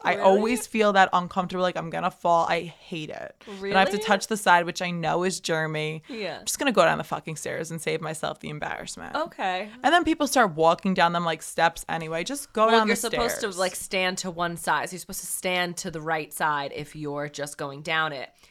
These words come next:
Speaker 2: And then it gives, like, the other people who do wanna walk down it
Speaker 1: I just don't,
Speaker 2: space.
Speaker 1: I don't get it.
Speaker 2: Okay.
Speaker 1: It doesn't exert much energy. Like, I get you don't wanna go up ten flights of stairs. You wanna take the escalator. That's fine. I get
Speaker 2: Yeah.
Speaker 1: that. Going down,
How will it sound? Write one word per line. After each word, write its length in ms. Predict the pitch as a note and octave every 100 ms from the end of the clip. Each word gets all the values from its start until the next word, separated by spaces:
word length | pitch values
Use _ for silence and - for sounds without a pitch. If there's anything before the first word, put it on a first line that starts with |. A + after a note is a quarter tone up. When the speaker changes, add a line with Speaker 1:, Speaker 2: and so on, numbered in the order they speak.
| _
Speaker 2:
And 160 | F3+ F3+
then 100 | E3+
it 180 | D#3+ D3
gives, 260 | F3 D#3+
like, 140 | D#3+ D#3
the 140 | D#3+
other 180 | D#3 D3+
people 340 | D3+ D3+ D3+
who 160 | D3 D#3+
do 160 | F3 E3+
wanna 240 | D#3 C#3+
walk 380 | C#3+ D3 C#3+ -
down 280 | C#3 B2 F2
it 180 | D2 _ _ _ _ _ _ _ _ _ _ _ _ - _ -
Speaker 1:
I 100 | G3+
just 200 | F#3+ F3+
don't, 140 | D#3
Speaker 2:
space. 120 | - F#3
Speaker 1:
I 100 | F#3
don't 180 | F3
get 200 | - -
it. 180 | - - - -
Speaker 2:
Okay. 220 | C#4 B3 -
Speaker 1:
It 80 | G3+
doesn't 280 | A#3+ A#3+ B3
exert 380 | F3 D#3+ F3
much 200 | F3 E3 -
energy. 320 | D#3+ D#3+ F#3
Like, 140 | G#3
I 80 | C4
get 200 | A3+ -
you 120 | F3
don't 100 | F3+
wanna 180 | F3+ F3+
go 160 | E3+ D#3+
up 200 | D#3 -
ten 200 | - D#3+
flights 300 | - D#3 D#3
of 40 | -
stairs. 300 | D#3 D#3+ D#3
You 60 |
wanna 100 | D3+
take 180 | - D#3
the 40 | -
escalator. 380 | D#3+ - - F3
That's 280 | G#3 A#3+ -
fine. 300 | A1 - -
I 80 | F3
get 160 | E3
Speaker 2:
Yeah. 60 | C#3
Speaker 1:
that. 360 | - G1+ - _ _ _ _ _ _ _ F3+
Going 260 | F#3 F3+
down, 580 | E3+ D#3 D#3 E3+ F#3